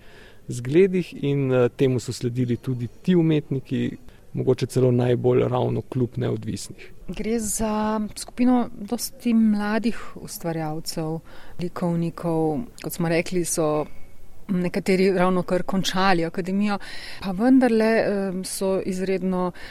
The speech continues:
Speaker 2: močna skupina, ki je, eh, zaznamovala eno obdobje. Kaj so te značilnosti,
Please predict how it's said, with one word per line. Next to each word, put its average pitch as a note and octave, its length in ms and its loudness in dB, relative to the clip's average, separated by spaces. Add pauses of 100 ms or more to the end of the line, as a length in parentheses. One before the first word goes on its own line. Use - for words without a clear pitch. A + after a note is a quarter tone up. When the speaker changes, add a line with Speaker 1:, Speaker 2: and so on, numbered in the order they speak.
(200)
Speaker 2:
močna G3 680 0
skupina, C4 640 4 (140)
ki - 180 -4
je, G#3 440 2
eh, G3 240 0
zaznamovala F#3 720 0
eno A#3 220 2
obdobje. A3 440 2
Kaj A#3 320 -4
so B3 180 0
te B3 160 2
značilnosti, F#3 1040 0